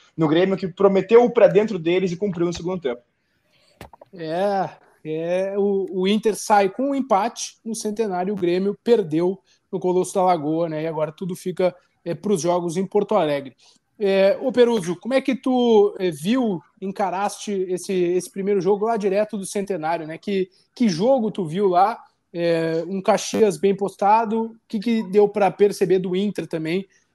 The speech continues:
Speaker 2: É, meio desajustado, né? Aí é já a minha opinião, né? Mas sem fluir, né? Sem deixar, sem ter uma fluidez de jogo.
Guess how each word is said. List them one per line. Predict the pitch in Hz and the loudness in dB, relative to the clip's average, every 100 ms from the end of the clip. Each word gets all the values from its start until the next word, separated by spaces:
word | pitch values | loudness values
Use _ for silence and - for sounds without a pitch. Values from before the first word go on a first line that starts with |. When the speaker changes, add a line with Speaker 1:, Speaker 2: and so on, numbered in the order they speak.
| _ | _
Speaker 2:
É, | 160 160 156 156 147 147 - _ _ _ _ _ 156 | 0 2 2 0 -2 -6 -12 _ _ _ _ _ -16
meio | 190 247 240 233 | -2 2 4 4
desajustado, | 170 208 233 208 196 214 202 185 | 2 2 4 2 2 4 2 2
né? | 156 160 156 185 | -2 -2 -4 -2
Aí | 190 226 | 2 4
é | 196 | 2
já | 165 185 | 0 -2
a | |
minha | 170 180 | 0 -2
opinião, | 175 180 220 | -2 -2 0
né? | 196 | -2
Mas | 190 175 - _ _ | -4 -6 -10 _ _
sem | - 254 | -2 0
fluir, | 254 - 220 208 247 - - _ | 0 0 2 4 2 0 -10 _
né? | 175 180 | -8 -4
Sem | 220 226 | -2 0
deixar, | 202 - 202 | 0 0 -4
sem | 226 214 | -4 -2
ter | 220 | 2
uma | 214 | 2
fluidez | - 220 165 196 180 | 2 0 4 2 2
de | 165 | -2
jogo. | 160 160 | -4 -4